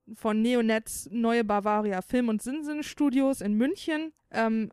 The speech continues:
irgendwie neue Produktionen, Combat Mage, The Next Generation oder Spin-Offs wie Lost in Astral Space mit Sally Shamanin und natürlich der beliebte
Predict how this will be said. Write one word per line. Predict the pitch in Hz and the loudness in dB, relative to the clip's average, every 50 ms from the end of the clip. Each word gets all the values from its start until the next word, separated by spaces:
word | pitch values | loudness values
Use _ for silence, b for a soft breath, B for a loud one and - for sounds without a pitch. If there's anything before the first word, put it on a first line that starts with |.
| - - | -10 -4
irgendwie | 208 233 247 247 240 - - 220 214 214 214 208 | -2 -2 0 0 -2 -4 -4 -4 -2 -2 -2 -2
neue | 185 123 139 190 226 240 262 247 | -4 -6 -2 0 0 0 0 0
Produktionen, | - 240 220 220 - - 226 220 214 - | 0 0 0 -2 0 0 0 0 2 0
Combat | - - 262 247 233 220 - | 0 2 4 2 2 2 0
Mage, | 220 220 220 214 - - - | 0 0 0 0 -2 -4 0
The | 208 | 2
Next | 214 220 220 233 - - - | 4 4 4 2 -2 -4 -2
Generation | - 208 208 202 196 196 208 226 240 - - 240 220 | 0 0 2 2 2 2 2 2 0 -2 -2 -2 -2
oder | 185 202 190 | 0 0 -2
Spin-Offs | 196 - - - - 247 262 254 202 202 214 214 - - - - - 220 | -2 -4 -4 -2 0 0 0 0 0 0 0 0 -2 -6 -12 -14 -10 -4
wie | 208 220 214 214 208 - - | -2 -2 0 -2 -4 -4 -4
Lost | 214 220 220 226 - 240 240 - - 214 | -2 0 2 2 2 0 -2 -2 0 0
in | 226 214 | 0 2
Astral | - 214 233 - - - 214 196 | 2 0 -2 -2 -2 -2 -2 -2
Space | - - - - 247 262 285 285 - - 233 | -2 -4 -4 0 0 2 2 0 0 0 0
mit | 214 208 214 - | -2 -2 -2 -8
Sally | - - - - 262 214 214 208 202 | -12 -6 -2 0 0 2 2 0 -2
Shamanin | - - 208 185 190 196 226 269 254 208 196 214 254 320 - - _ | -2 0 0 0 2 2 2 2 2 0 0 0 -2 -2 -6 -8 _
und | 233 240 240 240 - - | 0 0 2 0 0 -2
natürlich | 220 214 214 - 247 233 220 202 208 - - 190 | -2 -2 2 4 4 4 4 4 2 0 -4 -4
der | 185 226 220 208 | -2 0 0 0
beliebte | 196 208 214 233 285 - _ 285 269 262 269 269 - | 0 2 2 2 2 0 _ 0 2 2 2 2 -2